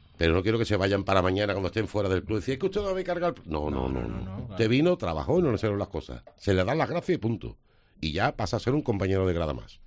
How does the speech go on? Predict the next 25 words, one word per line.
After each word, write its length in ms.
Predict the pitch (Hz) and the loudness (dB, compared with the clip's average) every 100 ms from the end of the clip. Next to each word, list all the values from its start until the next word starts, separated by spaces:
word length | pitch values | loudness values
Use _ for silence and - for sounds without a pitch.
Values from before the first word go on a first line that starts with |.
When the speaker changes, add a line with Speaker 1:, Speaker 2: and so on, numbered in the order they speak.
| - - _ _ _ _ _ _ _ _ | -20 -20 _ _ _ _ _ _ _ _
Speaker 1:
Se 260 | - - 82 | -14 -6 -4
acabó 460 | 78 73 82 127 - | -4 -2 4 4 4
con 220 | 95 87 | 2 2
normalidad. 580 | 85 78 71 67 101 - - _ - _ _ | 2 2 2 2 0 -4 -10 _ -20 _ _
Porque 240 | 78 67 71 | -8 -4 -4
la 80 | |
grandeza 420 | 64 62 64 82 113 | -4 -4 -4 -2 0
de 40 | |
este 180 | 113 127 | -2 -2
club 280 | 101 147 - | -2 -2 -4
reside 360 | 80 - 82 98 | -10 -4 0 2
en 80 | 117 | 2
los 120 | 73 | 0
dueños 320 | 123 151 62 | 2 2 0
del 120 | 58 | -8
club. 180 | - 57 - _ _ - - _ _ _ _ - | -10 -12 -12 _ _ -20 -20 _ _ _ _ -8
Y 120 | 71 | -2
no 100 | 71 | 0
podemos 320 | 76 76 76 | 0 0 2
estar 320 | 78 - 95 92 - - - - | 0 0 0 -2 -10 -20 -20 -20
siguiendo 600 | - - 110 92 117 110 | -10 -2 0 2 2 2
y 40 | 117 | 0
continuando 540 | 123 113 104 101 110 | 0 2 4 4 4
una 120 | 120 | 4
guerra, 300 | 117 131 117 | 4 2 0